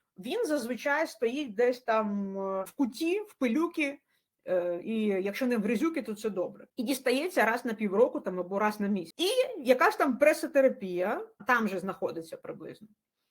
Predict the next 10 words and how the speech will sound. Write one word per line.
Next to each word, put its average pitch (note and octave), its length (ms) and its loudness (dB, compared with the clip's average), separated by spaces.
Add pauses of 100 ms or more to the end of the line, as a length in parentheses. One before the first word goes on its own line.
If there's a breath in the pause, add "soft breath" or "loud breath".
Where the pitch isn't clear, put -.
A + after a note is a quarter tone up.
(340)
У A3 100 2
вас E4+ 380 4
один B3+ 460 2
кабінет, G#3+ 680 0 (360)
розумієте? G#3 480 -4
В - 220 -14
кабінеті B3+ 720 0
одне A#3+ 460 0
робоче A3 480 2
місце. G3+ 540 -6